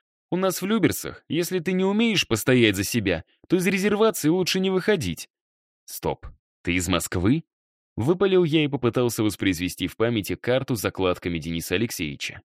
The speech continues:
Вроде бы в том районе была отметка, но говорить что-то Элли, пока я не буду уверен на все сто процентов, точно не стоит. "Да,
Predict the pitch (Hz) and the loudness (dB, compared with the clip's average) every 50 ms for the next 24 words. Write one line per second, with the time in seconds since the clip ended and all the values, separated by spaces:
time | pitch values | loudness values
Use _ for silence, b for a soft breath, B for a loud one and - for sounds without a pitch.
0 | _ _ - 104 120 156 185 202 175 185 175 165 156 - - 175 165 156 151 156 | _ _ -6 -2 0 2 2 2 0 0 0 0 0 0 0 0 2 4 4 4
1 | 151 156 151 147 143 135 135 156 165 180 190 180 131 - - 101 87 78 - - | 4 4 4 2 2 2 4 4 4 4 4 2 0 0 0 -2 -2 -2 -4 -8
2 | - - - - - - 117 135 147 147 156 156 165 156 107 82 76 - - 95 | -12 -16 -16 -14 -8 -2 0 0 2 4 4 6 6 6 4 2 0 -2 -2 -2
3 | 92 87 - 110 135 156 151 98 78 73 - 85 80 - 95 92 92 90 92 95 | -2 0 0 0 2 2 0 0 -2 -2 -2 -2 0 2 2 4 4 4 2 2
4 | 90 92 101 95 101 95 - 92 110 113 107 101 101 90 90 87 92 95 92 87 | 2 2 2 2 2 2 2 0 0 2 4 4 4 4 2 0 0 0 -2 -2
5 | - - 92 90 - - 95 - 92 92 90 - - 143 135 117 110 104 - - | -2 -2 -4 -2 -2 -4 -2 0 0 -2 0 0 0 -2 0 0 -2 -4 -6 -8
6 | _ _ _ _ _ - 151 156 139 - - 135 135 147 160 156 - - 87 78 | _ _ _ _ _ 0 2 2 4 2 2 0 2 0 0 -2 -4 -4 -4 -4
7 | 71 58 - - - _ _ _ _ _ - 113 107 127 127 127 131 143 147 | -4 -8 -10 -16 -20 _ _ _ _ _ -12 -2 2 4 4 4 4 2 0